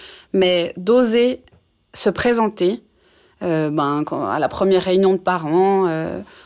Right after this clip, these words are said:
oser se présenter, oser expliquer aux autres parents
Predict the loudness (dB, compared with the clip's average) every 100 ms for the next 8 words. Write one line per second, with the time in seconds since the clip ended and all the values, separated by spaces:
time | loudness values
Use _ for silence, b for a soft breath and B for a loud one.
0 | B 0 2 2 0 -2 -2 0 0 0
1 | 0 0 0 0 2 2 2 0 _ -6
2 | -4 -4 -6 -8 -2 0 0 B B B
3 | B B -2 2 2 0 -2 -2 -2 -2